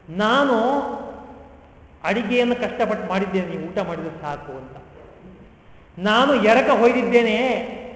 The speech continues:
ನಾನು ಒಂದು ಕಷ್ಟಪಟ್ಟು ಒಂದು ಮೂಸೆಯನ್ನ ತಯಾರು ಮಾಡಿದ್ದೇನೆ, ಒಂದು ಮೌಲ್ಡ್ ಅನ್ನ ತಯಾರು ಮಾಡಿದ್ದೇನೆ, ನೀವು ಅದಕ್ಕೆ ಎರಕ ಹೊಯ್ದ್ರೆ ಸಾಕು" ಅಂತ.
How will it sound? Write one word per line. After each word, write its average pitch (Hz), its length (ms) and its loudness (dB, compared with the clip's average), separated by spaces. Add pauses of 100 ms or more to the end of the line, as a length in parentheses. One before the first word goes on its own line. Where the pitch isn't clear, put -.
(200)
ನಾನು 220 320 2
ಒಂದು 202 640 0
ಕಷ್ಟಪಟ್ಟು 240 500 -2
ಒಂದು 202 220 2
ಮೂಸೆಯನ್ನ 226 580 0
ತಯಾರು 202 380 2
ಮಾಡಿದ್ದೇನೆ, 190 880 -2 (960)
ಒಂದು 175 160 -6
ಮೌಲ್ಡ್ 220 360 4
ಅನ್ನ 202 220 4
ತಯಾರು 190 260 2
ಮಾಡಿದ್ದೇನೆ, 185 460 -2
ನೀವು 277 220 -2
ಅದಕ್ಕೆ 196 500 -4
ಎರಕ 208 240 0
ಹೊಯ್ದ್ರೆ 208 420 -4
ಸಾಕು" 165 280 -6
ಅಂತ. 151 200 -6